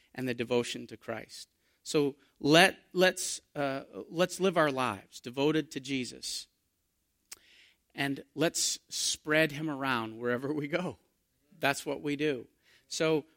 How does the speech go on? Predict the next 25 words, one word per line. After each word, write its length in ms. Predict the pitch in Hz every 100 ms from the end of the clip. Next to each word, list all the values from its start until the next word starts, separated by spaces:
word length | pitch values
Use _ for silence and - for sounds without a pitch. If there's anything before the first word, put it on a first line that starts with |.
| -
you're 160 | 151
carrying 460 | 170 196 214 233 220
him 160 | 190 175
with 220 | 185 -
us. 140 | 117
So 140 | - 156
you're 220 | 156 151
either 240 | 214 202
gonna 260 | 185 175 139
smell 540 | - - 170 190 220
good, 480 | 185 202 214 226 196 _ _ _ _ _ _ _ _ _
Christian, 580 | - 202 - - 208 208 _ _ _ _ _ _ _ _ _ _ _ _ _ _ _
or 160 | 143 156
you're 200 | 156 156
not 340 | 180 180 175
gonna 240 | 170 143 123
smell 420 | - 135 113 101
good. 300 | 113 101 90 _ _ _ _ _ _ _ _ _ _ _ _ _ _ _
Okay? 380 | 170 214 233 - _ _ _ -
Some 280 | - 180
Christians 500 | 202 214 208 - 214
walk 320 | 180 185 196 220
into 360 | 214 - 214
a 60 | 208
room 500 | 214 226 240 240